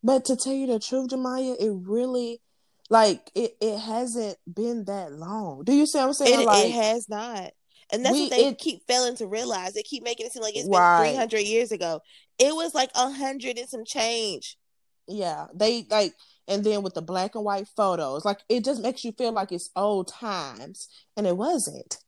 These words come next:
Speaker 1: <laughs> It wasn't,
Speaker 2: At, at
Speaker 1: it wa-, it
Speaker 2: all.
Speaker 1: wasn't that old. The first
Speaker 2: At
Speaker 1: black
Speaker 2: all.
Speaker 1: girl to go to school, Ruby Bridges, that was in the sixties.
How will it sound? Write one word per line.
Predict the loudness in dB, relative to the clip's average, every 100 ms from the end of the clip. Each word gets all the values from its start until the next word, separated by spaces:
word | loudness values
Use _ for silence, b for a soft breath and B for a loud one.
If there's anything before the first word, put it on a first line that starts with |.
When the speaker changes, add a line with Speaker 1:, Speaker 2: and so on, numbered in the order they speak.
| _
Speaker 1:
<laughs> | -2 6
It | 6 6 6
wasn't, | 6 4 0
Speaker 2:
At, | 0 2
at | 2
Speaker 1:
it | 2
wa-, | 2
it |
Speaker 2:
all. | 0
Speaker 1:
wasn't | -2 -4 -4
that | -4
old. | -2 -4 -4 -8 -10 b b -10
The | -4
first | 0 0 -2
Speaker 2:
At | -4
Speaker 1:
black | -2 -2
Speaker 2:
all. | -4
Speaker 1:
girl | -6 -4 -6
to | -8
go | -8 -8
to | -8
school, | -12 -8 -4 -2 -2 -4
Ruby | -4 -4 -4
Bridges, | -4 -6 -4 -4 -4
that | 0 0
was | 2
in | -2
the |
sixties. | 0 2 2 0 -8 -8 -10